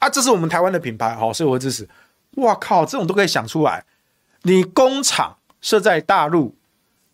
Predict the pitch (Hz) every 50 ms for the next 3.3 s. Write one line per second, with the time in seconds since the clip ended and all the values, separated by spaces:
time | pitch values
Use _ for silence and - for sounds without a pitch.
0 | _ - 254 240 254 269 247 208 190 190 190 151 135 - - 196 190 190 196 185
1 | 196 180 170 175 175 165 156 156 139 131 127 127 - - - 202 170 147 135 -
2 | - 160 151 147 156 151 147 147 147 147 143 139 - - 120 110 113 143 147 160
3 | 156 143 127 - - -